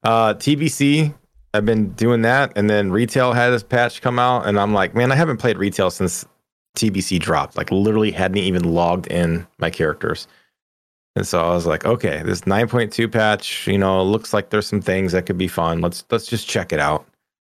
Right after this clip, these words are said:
And so I logged in, man. I've been having a blast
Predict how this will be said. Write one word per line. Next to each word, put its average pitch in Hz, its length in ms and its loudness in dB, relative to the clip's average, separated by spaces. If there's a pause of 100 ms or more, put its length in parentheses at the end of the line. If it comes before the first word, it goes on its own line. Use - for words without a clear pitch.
(280)
And 104 80 -2
so 113 80 2
I 101 80 4
logged 95 360 2
in, 110 200 2
man. 87 160 2
I've 92 120 0
been 131 120 -2
having 135 240 0
a 135 40 0
blast 123 540 -2